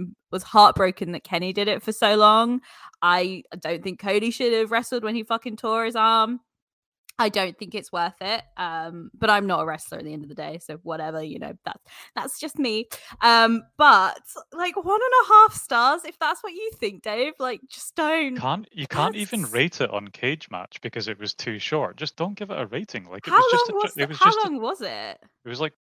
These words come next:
Speaker 2: uh, three minutes e-, three minutes, twenty seconds or something like
Speaker 1: Was
Speaker 2: that.
Speaker 1: it really that short? Wow.
Speaker 2: They did a lot in
Speaker 1: Shit.
Speaker 2: that, in that period, by the way. They
Speaker 1: They
Speaker 2: told an
Speaker 1: did.
Speaker 2: actual story.
Speaker 1: They did, and they did,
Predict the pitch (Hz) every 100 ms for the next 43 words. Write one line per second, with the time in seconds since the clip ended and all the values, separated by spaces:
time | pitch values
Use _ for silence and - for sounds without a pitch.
0 | _ _ _ _ _ _ _ _ 139 139
1 | 139 139 135 _ - 160 180 180 160 170
2 | 165 - _ _ _ 190 196 196 - -
3 | 185 - 208 240 233 247 240 233 233 269
4 | 392 403 330 339 349 339 349 311 - 349
5 | 339 294 214 - 190 196 190 190 185 180
6 | 180 180 180 175 170 196 _ _ 175 233
7 | 247 151 123 160 113 - 101 104 104 -
8 | 110 107 104 - 123 110 - 90 87 92
9 | 285 269 349 302 220 120 131 160 135 107
10 | - 131 101 80 - _ _ 269 294 320
11 | 302 226 233 254 220 254 254 277 -